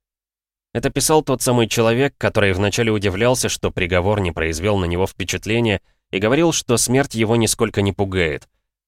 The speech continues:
Два его письма — это два полюса в настроении смертников.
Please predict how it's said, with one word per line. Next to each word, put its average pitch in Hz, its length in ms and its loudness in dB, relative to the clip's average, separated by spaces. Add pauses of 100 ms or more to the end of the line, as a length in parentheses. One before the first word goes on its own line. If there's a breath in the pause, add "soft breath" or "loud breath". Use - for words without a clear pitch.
Два 101 280 2
его 90 320 0
письма — 104 480 -2 (360)
это - 180 -4
два 131 200 0
полюса 107 540 2
в 90 80 -2
настроении 98 640 0
смертников. 82 720 -4